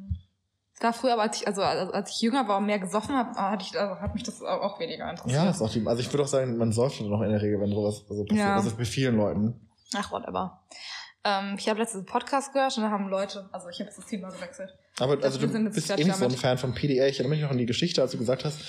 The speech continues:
Speaker 2: du findest es inne-, also richtig unangebracht, deinen Partner vor deinen Eltern zu küssen.
Speaker 1: Ja, ich hasse das.
Speaker 2: Ich find das voll okay, ja.
Speaker 1: Nee, ich kann
Speaker 2: Würdest
Speaker 1: das auch
Speaker 2: du,
Speaker 1: nicht.
Speaker 2: würdest du deine Partnerin vor deinen Kindern küssen?
Speaker 1: I guess.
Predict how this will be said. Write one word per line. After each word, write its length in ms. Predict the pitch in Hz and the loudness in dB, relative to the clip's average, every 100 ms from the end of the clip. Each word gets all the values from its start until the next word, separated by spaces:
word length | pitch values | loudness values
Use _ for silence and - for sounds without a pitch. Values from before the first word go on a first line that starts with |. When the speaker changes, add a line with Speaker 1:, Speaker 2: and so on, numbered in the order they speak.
| - - - | -12 -12 -6
Speaker 2:
du 40 | |
findest 280 | - 156 151 | 0 2 2
es 160 | 131 - | 0 0
inne-, 260 | 143 151 151 | 2 2 2
also 180 | 120 110 | 0 2
richtig 380 | 135 - - 139 | 2 0 0 2
unangebracht, 560 | 160 160 127 131 - | 4 4 2 0 2
deinen 180 | 113 113 | 2 2
Partner 420 | - 123 131 151 | 2 0 2 0
vor 140 | - 120 | 2 0
deinen 140 | 117 | 2
Eltern 260 | 117 131 127 | 2 0 -2
zu 100 | - | -2
küssen. 200 | - 262 | 0 2
Speaker 1:
Ja, 80 | |
ich 180 | 220 - | 2 0
hasse 220 | 240 - | -2 -2
das. 240 | 180 175 208 - - - | 0 0 -2 -6 -16 -6
Speaker 2:
Ich 60 | |
find 120 | 131 | 0
das 120 | 123 - | 0 2
voll 220 | - 113 | 2 2
okay, 260 | 113 123 101 | 2 2 2
ja. 180 | 110 - - _ _ - | 2 -4 -16 _ _ -2
Speaker 1:
Nee, 340 | 233 220 208 | 0 2 0
ich 160 | 214 - | -2 0
kann 140 | 143 | 2
Speaker 2:
Würdest 240 | 170 - | 4 2
Speaker 1:
das 80 | 175 | 2
auch 40 | 151 | 2
Speaker 2:
du, 60 | |
Speaker 1:
nicht. 100 | 95 | 2
Speaker 2:
würdest 280 | 147 165 - | 0 0 2
du 360 | 143 120 - 123 | 2 2 -2 0
deine 240 | 120 120 | 2 2
Partnerin 500 | - 117 135 160 143 | 0 0 2 2 0
vor 220 | - 127 | 2 2
deinen 220 | 127 113 | 4 2
Kindern 400 | 104 127 139 165 | 2 0 2 2
küssen? 500 | 180 185 - 262 - _ _ _ _ _ _ _ _ _ _ _ _ _ _ _ _ _ _ _ _ _ _ _ _ _ _ _ _ _ - | 0 -2 0 -2 -4 _ _ _ _ _ _ _ _ _ _ _ _ _ _ _ _ _ _ _ _ _ _ _ _ _ _ _ _ _ -20
Speaker 1:
I 100 | 185 - | -20 -16
guess. 680 | 185 202 202 220 - - | -14 -12 -12 -14 -18 -20